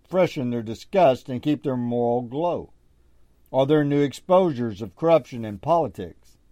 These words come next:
Millions of voters find it a wonderful means of self-justification. The nasty, evil men are plotting them into evil and corruption. It is not their own corruption writ large.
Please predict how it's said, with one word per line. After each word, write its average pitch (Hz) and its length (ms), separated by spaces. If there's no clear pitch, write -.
Millions 143 500
of 156 120
voters 147 360
find 139 300
it 139 100
a 147 60
wonderful 147 520
means 123 400
of 110 160
self-justification. 135 1300
The 107 100
nasty, 147 680
evil 185 300
men 175 260
are 127 80
plotting 151 460
them 120 200
into 123 280
evil 123 520
and 127 220
corruption. 131 640
It 123 100
is 123 140
not 147 240
their 139 160
own 131 220
corruption 120 640
writ 123 320
large. 110 600